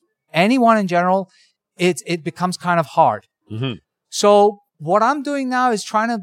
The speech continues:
Speaker 1: simplify in terms of if I'm just reading stuff, I can just, you know, not use A D O dot net, but there are other things like Simple Data,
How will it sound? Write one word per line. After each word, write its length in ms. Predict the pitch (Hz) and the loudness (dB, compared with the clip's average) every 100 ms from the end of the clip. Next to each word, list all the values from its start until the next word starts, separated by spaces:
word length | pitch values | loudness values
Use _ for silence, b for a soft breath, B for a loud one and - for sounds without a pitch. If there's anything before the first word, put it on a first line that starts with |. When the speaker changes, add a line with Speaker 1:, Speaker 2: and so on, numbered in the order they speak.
| - _ _ - | -12 _ _ -14
Speaker 1:
simplify 840 | - - 220 247 220 - 196 180 190 | -10 -4 -2 -2 -4 -2 2 2 2
in 180 | 175 | -2
terms 440 | 165 180 180 175 175 | -6 -2 0 0 -4
of 160 | 160 - | -4 -6
if 200 | 156 196 | -6 -2
I'm 160 | 240 | 0
just 200 | 262 262 180 | -2 -6 -6
reading 380 | 175 240 277 | -4 -4 -4
stuff, 540 | 254 - 254 277 - - _ _ _ _ | -6 -2 -2 -2 -8 -20 _ _ _ _
I 160 | 202 | -4
can 220 | 269 285 220 | -2 -2 -2
just, 240 | 175 - _ _ - | -2 -4 _ _ -6
you 140 | 185 | 0
know, 320 | 202 156 156 180 | 4 4 4 -2
not 360 | 156 190 196 | 2 2 0
use 180 | 185 185 | -4 0
A 140 | 180 | 0
D 120 | 165 160 | -2 -4
O 120 | 147 | -2
dot 240 | 139 135 | -4 -4
net, 220 | 196 185 143 | -6 -6 -6
but 160 | 151 | -4
there 160 | 151 160 | -2 0
are 160 | 185 | 2
other 240 | 175 180 180 | 2 0 -2
things 280 | 180 165 147 | -12 -10 -8
like 160 | 139 | -10
Simple 300 | - 170 151 | -10 -12 -10
Data, 460 | 127 127 135 143 | -6 -4 -2 -2